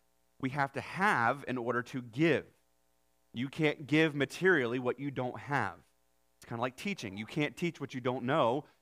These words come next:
Well, you can't put in the offering plate what you don't have in your bank account. I mean, if you, if you do that, I don't know what you would call that. Credit? <laughs> Theft? I don't know. Uh, but it's,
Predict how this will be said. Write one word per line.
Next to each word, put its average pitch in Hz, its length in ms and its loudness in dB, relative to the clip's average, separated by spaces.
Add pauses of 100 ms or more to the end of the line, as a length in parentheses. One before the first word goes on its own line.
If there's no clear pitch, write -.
(120)
Well, 165 120 -2
you 160 120 -6
can't 165 320 0
put 165 140 4
in 165 60 -2
the 147 100 2
offering 156 400 4
plate 135 260 2
what 143 160 2
you 147 120 -4
don't 139 240 0
have 151 280 0
in 147 60 -2
your 143 80 -2
bank 165 240 -2
account. 127 320 -6 (2000)
I 107 60 -2
mean, 101 120 -2
if 104 140 -8
you, - 60 -20 (220)
if 117 120 -8
you 98 80 -12
do 135 260 0
that, 104 160 2
I 107 80 2
don't 107 140 -4
know 110 100 -2
what 104 180 -4
you 104 80 -8
would 98 100 -10
call 143 260 0
that. 90 200 -8 (800)
Credit? 117 340 -4 (520)
<laughs> - 500 -20
Theft? - 420 -2 (280)
I 151 100 6
don't 127 160 4
know. 113 100 -8 (460)
Uh, 110 220 4
but 147 220 2
it's, 165 200 -2